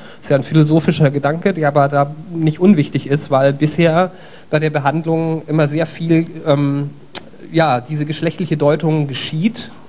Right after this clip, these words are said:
ähm, und das ja geändert werden soll. Ähm, ja, danke fürs Kommen und, äh, ganz rechts außen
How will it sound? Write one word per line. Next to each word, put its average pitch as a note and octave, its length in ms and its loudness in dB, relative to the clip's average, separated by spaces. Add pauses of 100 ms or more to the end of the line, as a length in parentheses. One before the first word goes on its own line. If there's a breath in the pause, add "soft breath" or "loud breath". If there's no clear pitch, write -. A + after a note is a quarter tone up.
(100)
ähm, D#3+ 300 2
und D3+ 400 -4
das D3+ 120 -2
ja D3 100 2
geändert C3 360 -4
werden A2+ 220 -8
soll. A2+ 180 -6 (800 loud breath)
Ähm, D#3 380 2 (120)
ja, C#3 160 2
danke D#3+ 260 0
fürs G3 200 -2
Kommen B3+ 280 0
und, F#3 380 2
äh, E3 260 2
ganz F3+ 280 -2
rechts - 180 -6
außen C#4+ 480 -2